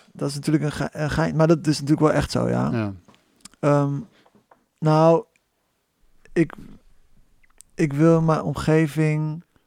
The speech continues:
Speaker 2: Wat is jouw, eh, Colin Mooiman, jouw corona is, eh, is geweest, zou ik maar zeggen.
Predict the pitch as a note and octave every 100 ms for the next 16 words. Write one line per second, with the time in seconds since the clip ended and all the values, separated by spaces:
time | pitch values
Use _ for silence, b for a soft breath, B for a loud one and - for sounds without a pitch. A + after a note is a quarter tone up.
0 | - C#3 D#3 D3 D3+ D3+ D3 D3+ D3+ G3
1 | F3 C3 - E3 D#3 D3+ D3 C#3+ C3+ C3
2 | B2+ C3 C3 B2+ C3 - b b b b
3 | b b - C3 D3 D#3 D3 C#3 C3 G3+
4 | G#3 C3+ B2+ C3 C#3+ F3+ C3+ - C#3 C#3
5 | D3 C#3+ - C3+ C3 C3 C3+ D#3+